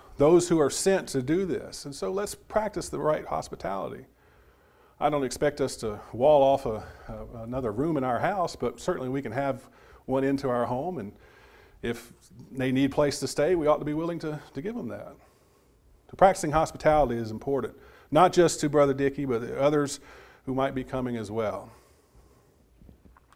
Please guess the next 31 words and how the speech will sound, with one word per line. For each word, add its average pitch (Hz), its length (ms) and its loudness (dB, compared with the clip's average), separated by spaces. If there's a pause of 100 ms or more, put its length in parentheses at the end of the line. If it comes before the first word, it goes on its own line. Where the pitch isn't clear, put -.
(840)
We 135 80 -4
need 151 120 6
to 139 60 4
make 147 400 6 (240)
sure 127 580 4
that 117 440 -2 (680)
this 123 480 2
meeting 135 520 4
is 117 320 -2
priority 135 680 4
in 117 80 -2
our 117 180 0
own 117 200 -2
lives. 104 540 -8 (580)
We 151 120 -4
need 156 160 2
to 139 60 0
make 139 180 0
sure 143 280 -2
that 113 140 -4
we 139 180 -4
have 131 200 0
our 135 220 -2
schedule 123 460 -6
cleared 107 520 -8 (1120)
so 127 160 0
that 117 100 -2
we 143 220 4
can 117 200 -2
be 135 200 0
here. 107 360 -10